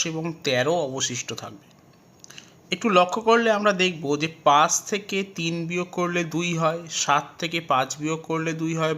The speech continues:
বারো থেকে দশ বিয়োগ করলে দুই হয় এবং পনেরো থেকে তেরো বিয়োগ করলে দুই হয়। এই জাতীয় সমস্যার ক্ষেত্রে প্রথমেই আমরা যে সংখ্যাগুলো প্রথমে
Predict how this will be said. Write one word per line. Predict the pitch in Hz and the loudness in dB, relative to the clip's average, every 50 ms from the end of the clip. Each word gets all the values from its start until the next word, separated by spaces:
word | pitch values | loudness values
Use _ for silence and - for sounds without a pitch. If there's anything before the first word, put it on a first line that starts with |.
| 143 | 2
বারো | 127 123 135 147 | 2 2 2 0
থেকে | 151 - 151 151 160 156 | -2 -4 -8 -8 -6 -6
দশ | 151 147 143 143 - 151 | -2 -2 -2 -2 -4 -4
বিয়োগ | 151 156 156 156 - | -4 -4 -4 -4 -4
করলে | 160 156 156 160 151 | -4 -4 -2 -4 -4
দুই | 151 160 160 165 160 165 | -4 -4 -4 -2 0 2
হয় | 180 196 214 220 - - - - - - | 0 0 0 -6 -14 -20 -20 -16 -8 -4
এবং | 156 156 175 180 180 - | -2 0 0 -2 -2 -4
পনেরো | 175 180 196 208 226 226 | -2 -2 0 2 2 2
থেকে | 220 226 220 214 220 | 2 2 -2 -2 -2
তেরো | 220 185 147 143 147 | 0 2 2 2 0
বিয়োগ | 147 147 143 143 143 - | 0 0 -2 -2 -2 -2
করলে | 151 151 190 | -4 -4 -4
দুই | 185 170 135 127 117 | -4 -4 -4 -4 -4
হয়। | - - - - - - - - - - - - - _ - | -6 -12 -16 -18 -20 -20 -20 -20 -20 -20 -20 -20 -12 _ 2
এই | 185 208 247 254 | 2 4 4 6
জাতীয় | 226 262 254 254 247 247 254 | 4 4 2 2 2 2 2
সমস্যার | 226 - - 175 180 196 190 - 226 - - | 2 2 0 -2 -2 -2 0 0 -2 -2 -2
ক্ষেত্রে | - 185 160 - 151 139 | -4 -6 -4 -2 -4 -4
প্রথমেই | 143 - 165 170 175 - 233 233 240 233 226 202 | -2 -2 -6 -4 -2 -2 -2 0 0 -2 -2 -2
আমরা | 185 160 160 151 143 123 127 | 0 2 2 2 0 -2 -2
যে | 147 170 196 | -2 0 0
সংখ্যাগুলো | - - 208 185 190 185 208 196 196 202 202 196 196 | 0 0 -2 -2 -4 -4 -4 -4 -2 -2 -4 -4 -4
প্রথমে | - 160 160 175 185 | -6 -8 -6 -4 -4